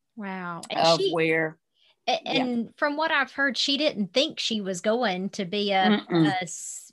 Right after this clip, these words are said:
Speaker 1: in anything to do
Speaker 2: No.
Speaker 1: with sex. She thought she was gonna make some extra money before
Speaker 2: Yep.
Speaker 1: college by posing
Speaker 2: Taking
Speaker 1: for, taking
Speaker 2: pictures.
Speaker 1: pictures,
Speaker 2: Yeah, you know,
Speaker 1: clothed,
Speaker 2: no.
Speaker 1: j-,
Speaker 2: Yeah.
Speaker 1: but
Speaker 2: And that's what she thought, you know,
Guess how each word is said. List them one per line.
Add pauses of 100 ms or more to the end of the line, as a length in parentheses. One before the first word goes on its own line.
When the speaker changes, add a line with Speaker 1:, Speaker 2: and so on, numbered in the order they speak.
Speaker 1:
in
anything
to
do
Speaker 2:
No.
Speaker 1:
with
sex.
She
thought
she
was
gonna
make
some
extra
money
before
Speaker 2:
Yep.
Speaker 1:
college
by (720)
posing
Speaker 2:
Taking
Speaker 1:
for, (380)
taking
Speaker 2:
pictures.
Speaker 1:
pictures, (120)
Speaker 2:
Yeah,
you
know,
Speaker 1:
clothed,
Speaker 2:
no.
Speaker 1:
j-,
Speaker 2:
Yeah.
Speaker 1:
but (420)
Speaker 2:
And (140)
that's
what
she
thought,
you
know,